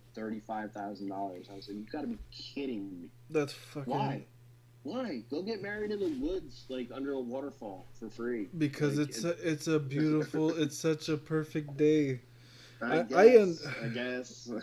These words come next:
Speaker 1: <laughs>
Speaker 2: Right.
Speaker 1: What
Speaker 2: Uh,
Speaker 1: would be beautiful be, would be getting married under a waterfall for free.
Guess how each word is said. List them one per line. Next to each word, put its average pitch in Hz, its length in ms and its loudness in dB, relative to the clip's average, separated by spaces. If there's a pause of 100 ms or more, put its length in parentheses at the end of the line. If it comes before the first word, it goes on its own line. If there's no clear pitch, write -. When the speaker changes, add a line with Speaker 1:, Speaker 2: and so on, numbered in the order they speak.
(120)
Speaker 1:
<laughs> - 200 -20
Speaker 2:
Right. 170 640 8 (1300)
Speaker 1:
What 180 240 -2
Speaker 2:
Uh, 185 40 0
Speaker 1:
would 180 120 -4
be 185 100 -2
beautiful 202 460 -4
be, 160 360 -8
would 151 140 -4
be - 100 -4
getting 156 300 -8
married 151 340 -12
under 156 140 -16
a 151 60 -14
waterfall 156 520 -18
for 156 160 -14
free. 160 240 -20